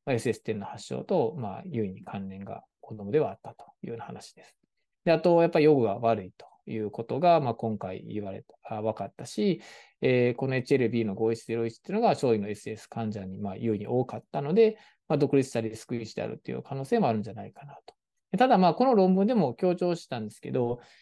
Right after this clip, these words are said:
ぱり、まあ、や-、アムニオティックメンブレンとか、あ、あと、羊膜移植とか、まあ、培養口腔粘膜上皮移植みたいなこと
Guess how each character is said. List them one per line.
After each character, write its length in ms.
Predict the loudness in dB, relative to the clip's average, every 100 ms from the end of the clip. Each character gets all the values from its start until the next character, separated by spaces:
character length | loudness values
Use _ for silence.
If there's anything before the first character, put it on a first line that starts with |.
| _ 2
ぱ 80 | 4
り、 80 | 6
ま 140 | 4
あ、 60 | 2
や-、 320 | 0 -4 -4 _ _ _ -20 0
ア 120 | 2
ム 100 | 4
ニ 100 | 4
オ 60 | 4
テ 100 | 2
ィ 20 |
ッ 40 |
ク 80 | 2
メ 100 | 2
ン 80 | 2
ブ 60 | 2
レ 100 | -2
ン 60 |
と 120 | -6
か、 340 | -8 -2 -2 0
あ、 360 | 0 0 -2 -6
あ 40 |
と、 600 | -6 -4 -2 -2 -2 -6 _ _ -10 -10 -4
羊 160 | 0 2
膜 260 | 0 -2
移 20 | -4
植 260 | -6 -10
と 120 | -18 -8
か、 360 | -2 0 -2 -8 _ _ _ -6
ま 220 | -4 -2
あ、 40 |
培 160 | 0 2
養 140 | 2
口 180 | 2 0
腔 120 | 0
粘 160 | -2 -4
膜 180 | -6 -4
上 180 | -4 -4
皮 40 |
移 20 |
植 360 | -6 -10 -10 -10
み 120 | -6
た 80 | -4
い 60 | -4
な 120 | -6
こ 120 | -8
と 320 | -4 -4 -4